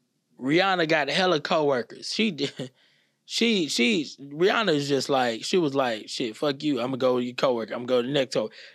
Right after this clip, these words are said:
Like, she went from Chris Brown to Drake to Travis Scott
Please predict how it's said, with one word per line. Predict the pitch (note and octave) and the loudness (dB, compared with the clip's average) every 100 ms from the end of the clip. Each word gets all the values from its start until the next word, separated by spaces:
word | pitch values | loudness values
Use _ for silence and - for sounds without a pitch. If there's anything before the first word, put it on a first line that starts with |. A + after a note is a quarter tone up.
| - | -2
Like, | C#3+ B2+ | 0 2
she | A3 | 4
went | G3+ C#3+ | 2 2
from | B2 | -2
Chris | - G3 E3 | 2 2 4
Brown | D#3 D#3 D3 C3 | 2 2 2 0
to | B2+ | -2
Drake | A2 D#3+ D#3 B2 - _ _ _ _ _ | 2 2 4 0 -4 _ _ _ _ _
to | - | -8
Travis | - F3 D#3+ D3 C3+ | -2 2 2 2 2
Scott | - D#3+ B2 - | 2 2 2 -2